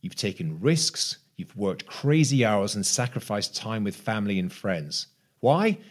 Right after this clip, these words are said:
Because you're driven, you're passionate, and you're determined to succeed. Well, I've got news for you. Whether you've planned it from day one or not paid much attention to it, one,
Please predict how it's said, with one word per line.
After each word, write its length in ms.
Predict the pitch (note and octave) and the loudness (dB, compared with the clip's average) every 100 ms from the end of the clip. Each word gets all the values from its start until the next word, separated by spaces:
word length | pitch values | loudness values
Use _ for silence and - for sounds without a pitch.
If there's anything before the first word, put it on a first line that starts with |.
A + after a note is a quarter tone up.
| - | -8
Because 320 | A2 B2 A2+ | -4 0 0
you're 120 | A#2 | 0
driven, 520 | F#2+ G2+ A2 E2 D2 - _ _ | -2 0 0 0 -4 -8 _ _
you're 120 | - | -10
passionate, 600 | - - C3 - G2 G2 | -6 -2 0 0 0 0
and 80 | F#2+ | 0
you're 100 | F2+ | -2
determined 680 | F2+ - - G#2+ E2 D#2 - _ | -4 -8 -6 -4 -4 -4 -10 _
to 80 | - | -8
succeed. 580 | - D#2 - D#2+ C2+ - _ _ _ _ _ _ | -6 -6 -8 -8 -12 -20 _ _ _ _ _ _
Well, 460 | F#2 G#2 A2+ G#2+ - _ _ - | -2 4 4 2 -4 _ _ -4
I've 140 | A2 | -2
got 120 | B2+ G#2+ | 0 0
news 320 | G2+ A2 G#2+ | 0 0 -2
for 120 | F#2 | -6
you. 280 | E2+ E2 E2+ _ _ _ _ _ _ - | -8 -8 -10 _ _ _ _ _ _ 2
Whether 180 | C#3+ | 4
you've 180 | F3+ F3+ | 4 2
planned 320 | - D#3+ F#3 | 0 2 4
it 100 | F#3 | 2
from 220 | - E3+ D3 | 2 2 4
day 220 | D3 C3+ | 6 4
one 420 | A2 F2 G#2+ A#2 | 2 0 -2 -4
or 100 | G#2+ | -2
not 300 | G#2 B2 - | 2 4 2
paid 200 | - B2+ | 2 2
much 200 | B2 - | 2 -2
attention 400 | B2 B2 A2+ - F#2 | -4 -4 -2 -2 -4
to 180 | E2 | -6
it, 100 | D2+ | -8
one, 340 | G#2 G2+ A#2+ | -2 0 2